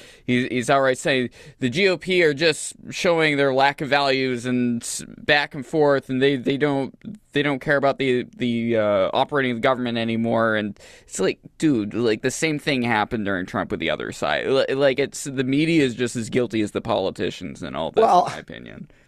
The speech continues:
Speaker 2: I think, I think it's the lack of honesty. You know,
Speaker 1: Yeah.
Speaker 2: there's the saying in pub-,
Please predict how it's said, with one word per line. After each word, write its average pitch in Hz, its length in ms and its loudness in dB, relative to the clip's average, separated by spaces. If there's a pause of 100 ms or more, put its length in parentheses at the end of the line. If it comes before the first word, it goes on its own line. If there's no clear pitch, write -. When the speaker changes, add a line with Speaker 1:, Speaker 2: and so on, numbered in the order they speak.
(100)
Speaker 2:
I 220 100 4
think, 226 380 0 (360)
I 165 80 8
think 208 240 2
it's - 160 0
the 131 80 -2
lack 113 260 2
of 90 100 0 (120)
honesty. 113 520 0 (460)
You 104 80 4
know, 104 80 4
Speaker 1:
Yeah. 90 60 2
Speaker 2:
there's 92 160 0
the - 80 -6
saying 101 260 2
in 90 80 -4
pub-, 87 280 0